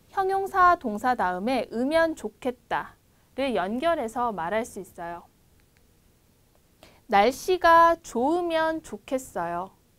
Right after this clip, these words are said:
또는 "비가 안 오면 좋겠어요." 이렇게 미래,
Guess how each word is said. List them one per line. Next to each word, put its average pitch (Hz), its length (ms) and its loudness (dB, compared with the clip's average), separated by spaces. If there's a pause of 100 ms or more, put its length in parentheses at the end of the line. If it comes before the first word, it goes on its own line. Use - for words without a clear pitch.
(320)
또는 262 400 -2 (460)
"비가 220 560 2 (180)
안 180 300 -4
오면 349 440 0
좋겠어요." 185 840 -8 (800)
이렇게 240 640 -4 (180)
미래, 240 580 2